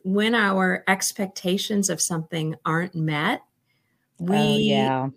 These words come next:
Speaker 1: we grieve that, you know, whether that's we
Speaker 2: Mm-hmm.
Speaker 1: didn't get the job we wanted or, you know, our parent
Speaker 2: Mm-hmm.
Speaker 1: dies before we're ready to let them go, which is probably
Speaker 2: Right.
Speaker 1: always,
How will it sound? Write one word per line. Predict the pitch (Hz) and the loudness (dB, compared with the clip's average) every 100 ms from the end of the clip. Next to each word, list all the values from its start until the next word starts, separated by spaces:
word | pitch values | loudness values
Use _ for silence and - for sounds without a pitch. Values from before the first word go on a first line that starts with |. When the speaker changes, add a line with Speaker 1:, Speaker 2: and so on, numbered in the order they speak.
| - | -2
Speaker 1:
we | 202 226 | -2 0
grieve | - 226 285 349 - | 0 4 4 2 2
that, | 160 131 - 185 | 2 2 -2 -2
you | |
know, | 180 190 | 0 2
whether | 190 208 220 | 4 4 2
that's | 196 202 196 160 147 151 | 4 4 4 2 0 0
we | 147 | 2
Speaker 2:
Mm-hmm. | 185 | 2
Speaker 1:
didn't | 214 | 4
get | 214 - | 2 0
the | 196 | 0
job | 208 208 220 | 4 4 4
we | 233 | 4
wanted | 226 226 226 226 226 214 | 4 4 4 4 4 2
or, | 185 175 175 175 - - _ 185 | 0 0 -2 -4 -10 -20 _ -2
you | |
know, | 190 208 | 0 2
our | 175 170 | 2 0
parent | - 196 208 160 | -2 2 4 4
Speaker 2:
Mm-hmm. | |
Speaker 1:
dies | 156 180 185 196 202 - - | 4 4 4 4 2 -2 -2
before | 185 185 190 | -6 0 0
we're | 185 180 | 2 2
ready | 180 190 | 2 0
to | 185 | 0
let | 185 185 185 | 2 2 2
them | 190 185 | -2 0
go, | 170 175 202 233 | 2 4 4 4
which | 202 190 165 | 2 -2 -6
is | 151 | -6
probably | - 131 147 | -6 -4 2
Speaker 2:
Right. | 139 | 4
Speaker 1:
always, | 135 135 131 226 302 | 6 4 4 4 2